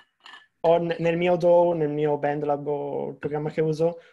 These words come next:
ho l'audio a disposizione al massimo di quello che ho. Se l'avrò campionato a, a più di quaranta, a novantasei K, a, a, cioè, mm, tutto quello che ho a disposizione. Io nell'esportarlo decido di esportarlo a quarantaquattro punto uno kilohertz,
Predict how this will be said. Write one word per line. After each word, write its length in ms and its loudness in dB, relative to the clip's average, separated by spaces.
ho 120 2
l'audio 480 4
a 80 -2
disposizione 840 -2
al 220 0
massimo 520 -2
di 100 -6
quello 200 -4
che 120 -6
ho. 140 -8
Se 120 -10
l'avrò 280 0
campionato 720 0
a, 420 2
a 640 -10
più 240 2
di 120 2
quaranta, 360 0
a 140 0
novantasei 1000 0
K, 80 -6
a, 680 -2
a, 380 -8
cioè, 360 -4
mm, 280 -14
tutto 240 -2
quello 160 4
che 60 0
ho 20 -4
a 40 -6
disposizione. 600 -8
Io 140 2
nell'esportarlo 760 0
decido 400 0
di 60 -2
esportarlo 720 -4
a 100 0
quarantaquattro 600 -8
punto 280 -6
uno 180 -6
kilohertz, 600 -8